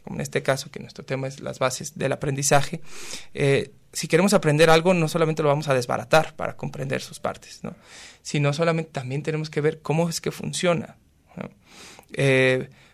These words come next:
pensemos que, por ejemplo, queremos saber cómo funciona un, un carrito de fricción, ¿no? Si descomponemos sus partes, es decir, si lo criticamos en el buen sentido, si descomponemos sus partes,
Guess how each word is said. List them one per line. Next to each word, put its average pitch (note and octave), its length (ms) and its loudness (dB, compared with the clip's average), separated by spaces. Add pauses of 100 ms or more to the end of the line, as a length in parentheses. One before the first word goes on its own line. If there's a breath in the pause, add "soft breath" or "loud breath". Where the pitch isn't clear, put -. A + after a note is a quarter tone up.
pensemos D#3 480 2
que, C#3 120 -2
por C3+ 240 -8
ejemplo, C#3+ 280 -4
queremos C#3 300 -2
saber C#3 240 0
cómo D3 180 0
funciona C#3+ 520 0
un, C#3+ 280 -10
un - 520 -6 (600)
carrito C#3 400 -2
de C#3 80 0
fricción, D3 520 -2 (140)
¿no? - 180 -8 (300 soft breath)
Si - 200 -2
descomponemos C#3+ 720 2
sus - 160 -6
partes, - 440 0 (100)
es - 140 -10
decir, D3 200 -6
si D3 120 -8
lo C3 140 -4
criticamos C#3 640 2
en C#3+ 80 -2
el C#3+ 80 -2
buen C#3+ 160 0
sentido, D3+ 400 -2
si - 120 -6
descomponemos C3+ 600 -2
sus E3 120 -6
partes, D3+ 460 -2